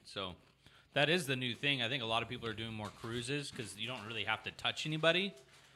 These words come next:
You're just like, "Hey, I'm here." Everyone stays in their car, and then they just pitch off and drive around for a minute.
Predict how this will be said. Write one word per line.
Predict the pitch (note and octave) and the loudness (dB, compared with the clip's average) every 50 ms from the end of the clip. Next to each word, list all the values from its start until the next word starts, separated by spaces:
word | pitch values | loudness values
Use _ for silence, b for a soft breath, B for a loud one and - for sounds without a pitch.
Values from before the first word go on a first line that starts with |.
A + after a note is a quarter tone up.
| b b | b b
You're | b B2 | b -8
just | A#2+ A#2+ - | -6 -2 -2
like, | C3+ A#2+ A#2 | -2 2 4
"Hey, | D#3+ G3+ G#3 | 4 6 6
I'm | G3 F#3+ F#3 E3 | 6 4 2 0
here." | F#3 G3+ G3 G3 F#3 F3+ D#3+ - | 0 2 2 2 2 2 -2 -4
Everyone | D#3 D3+ D3+ E3 D#3+ D3+ | -8 -8 -6 -6 -6 -4
stays | - - D#3+ D#3 D3+ | -2 -2 0 0 0
in | D#3 | -2
their | D3+ C#3+ | -2 -4
car, | C3+ - D#3+ D#3 D3+ C#3+ | -2 2 4 4 6 6
and | C3+ A#2+ | 6 4
then | A#2 A#2 | 2 0
they | A2+ | 0
just | A2 A2 G#2 - - | -2 -2 -4 -8 -6
pitch | - - A2+ - - | -6 -6 -4 -2 0
off | A#2 A2 A2 G#2+ - - - | 2 2 2 0 -2 -4 -6
and | G#2 G2+ G2 F#2+ | -8 -6 -6 -2
drive | G#2+ A2+ A2 G#2 G2 | 0 2 2 2 0
around | G2 F#2+ G2+ G#2 G#2 G2 | 0 0 0 0 -2 -2
for | - - | -4 -6
a | G#2 | -4
minute. | G2+ G2+ G2+ G2+ | -4 -4 -4 -4